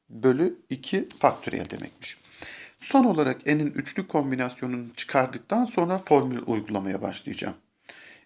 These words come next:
N'in üçlü kombinasyonu eşittir. N'den n faktöriyel bölü n eksi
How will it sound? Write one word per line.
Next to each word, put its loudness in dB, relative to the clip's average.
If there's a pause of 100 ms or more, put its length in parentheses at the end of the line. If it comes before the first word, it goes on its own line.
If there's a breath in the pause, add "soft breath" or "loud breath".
(200)
N'in 0
üçlü -6
kombinasyonu 0 (140)
eşittir. -4 (1160 loud breath)
N'den 2 (1200)
n 2
faktöriyel -2 (100)
bölü 4 (200)
n 0
eksi -8